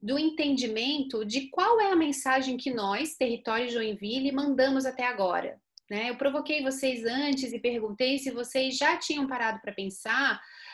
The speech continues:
se vocês sabem qual é o tipo de mensagem, qual é o tipo de input que vocês deixaram pro visitante de Joinville,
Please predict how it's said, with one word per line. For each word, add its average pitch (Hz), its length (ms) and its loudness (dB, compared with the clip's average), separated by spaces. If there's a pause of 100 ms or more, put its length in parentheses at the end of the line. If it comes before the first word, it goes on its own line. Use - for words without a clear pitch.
(120)
se - 180 -4
vocês 302 520 0
sabem 262 680 2 (140)
qual 359 320 2
é 349 160 4
o 339 80 2
tipo 311 360 -2
de 254 120 -4
mensagem, 254 920 0
qual 339 260 -2
é 370 100 -2
o 330 100 -2
tipo 311 300 -4
de 247 140 -4
input 277 500 -4
que 277 80 -4
vocês 262 380 -4
deixaram 269 560 0
pro 262 120 -6
visitante 220 540 -8
de 196 80 -8
Joinville, 202 640 -4